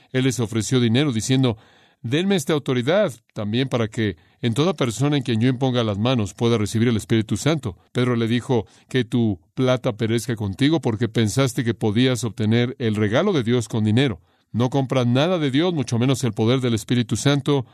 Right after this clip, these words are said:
aunque eso es lo que con mucha frecuencia es prometido". Todo este tipo de cosas y muchas, muchas más cosas son atribuidas al Espíritu Santo. Todas son blasfemas, insultan, entristecen, no tienen nada que ver con el Espíritu Santo en absoluto,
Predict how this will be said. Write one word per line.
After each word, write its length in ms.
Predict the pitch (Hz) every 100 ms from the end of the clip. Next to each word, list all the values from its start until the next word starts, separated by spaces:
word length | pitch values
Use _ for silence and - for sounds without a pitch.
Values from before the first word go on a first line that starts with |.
| _ _ _ -
aunque 420 | 117 107 120 123
eso 200 | 120 135
es 60 |
lo 80 | 120
que 100 | 107
con 140 | 107 110
mucha 260 | 123 131
frecuencia 540 | 110 107 131 131 113 110
es 80 |
prometido". 580 | - 107 107 139 135 87 - _
Todo 220 | - 196 247
este 180 | 156
tipo 260 | 139 147 147
de 80 | 117
cosas 460 | 160 185 127 117
y 60 | 123
muchas, 440 | 117 196 - 120
muchas 380 | 113 135 127 101
más 220 | 117 113
cosas 500 | - 127 110 101 - - _ _ -
son 220 | - 127
atribuidas 580 | 110 113 117 156 117 110
al 140 | 98
Espíritu 420 | - 120 113 113
Santo. 400 | 107 135 113 87 - _ _ _
Todas 380 | 131 131 139 123
son 200 | 135 131
blasfemas, 800 | 127 107 - 131 135 156 156 -
insultan, 680 | 110 - 135 135 135 156 143
entristecen, 840 | 110 110 101 - 131 - 147 147 - _ _
no 140 | 120 117
tienen 220 | 131 123
nada 180 | 135 127
que 120 | 120
ver 260 | 113 147 151
con 160 | 131
el 40 | 113
Espíritu 420 | 110 135 127 120
Santo 320 | - 135 135
en 80 | 120
absoluto, 800 | 107 - 110 123 147 - 151